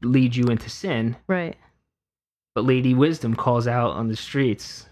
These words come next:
Speaker 1: "Come to me."
Speaker 2: Yeah.
Speaker 1: Like, that he's not saying that's
Speaker 2: Right,
Speaker 1: how
Speaker 2: so he never said, "I am"
Speaker 1: "I am Lady Wisdom."
Speaker 2: "I am Lady,"
Speaker 1: Or when
Speaker 2: yeah.
Speaker 1: Jesus, the mother hen, uh, reference there, you know,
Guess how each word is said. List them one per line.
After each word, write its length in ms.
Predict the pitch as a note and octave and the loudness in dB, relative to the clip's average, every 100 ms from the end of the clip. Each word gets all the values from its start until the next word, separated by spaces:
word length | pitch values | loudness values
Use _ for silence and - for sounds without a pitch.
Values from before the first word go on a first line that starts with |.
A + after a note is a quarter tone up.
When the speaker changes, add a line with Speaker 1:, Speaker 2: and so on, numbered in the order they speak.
| _ | _
Speaker 1:
"Come 200 | - C3+ | -2 0
to 160 | C3+ - | 2 2
me." 320 | C#3 G2 C3 _ | 2 -2 -12 _
Speaker 2:
Yeah. 260 | F#3 F3+ D#3+ | -4 -2 -2
Speaker 1:
Like, 160 | A2+ A2 _ _ _ _ _ _ _ _ _ _ _ _ _ _ - | -4 -6 _ _ _ _ _ _ _ _ _ _ _ _ _ _ -4
that 160 | A#2+ | 0
he's 200 | B2 B2 | 0 0
not 220 | C3 B2+ | 2 0
saying 400 | A#2 B2 A2+ A2 | 0 -2 0 0
that's 240 | A2 A3+ F#3 | 2 2 2
Speaker 2:
Right, 100 | A2 | 0
Speaker 1:
how 60 | |
Speaker 2:
so 120 | G3+ G3 | 0 2
he 140 | G3+ | 2
never 260 | G3+ G3 F#3 | 2 0 -4
said, 320 | - F#3+ D#3 | -2 -4 -2
"I 180 | - F3 | -4 -2
am" 360 | F3+ E3+ D#3+ D#3 - _ _ _ _ _ _ _ _ _ | -2 -2 -4 -6 -14 _ _ _ _ _ _ _ _ _
Speaker 1:
"I 120 | A#2 B2+ | -2 0
am 100 | A2+ | 2
Lady 260 | A2+ A2 | 0 0
Wisdom." 320 | A2+ A#2+ B2+ | 0 -2 -4
Speaker 2:
"I 140 | D#3+ F3+ | -4 -4
am 180 | F3 E3+ | -4 -2
Lady," 220 | F3 E3+ | -2 2
Speaker 1:
Or 120 | C#3+ | 4
when 140 | C#3+ C3 | 4 2
Speaker 2:
yeah. 40 | |
Speaker 1:
Jesus, 480 | C3 C#3+ C3+ B2 - - _ | 2 0 0 -6 -8 -20 _
the 80 | - | -2
mother 260 | B2 B2 A#2 | 2 2 2
hen, 400 | C3 B2+ A#2 - - | 2 2 0 -2 -10
uh, 280 | A2 G#2+ G#2 - - - _ _ - _ | -6 -6 -6 -10 -18 -20 _ _ -20 _
reference 380 | B2 A2+ G#2+ G2+ | -2 0 -6 -8
there, 220 | G#2+ G2+ | -8 -6
you 120 | G2+ | -6
know, 420 | G#2+ G#2+ G2+ - | -4 -4 -6 -10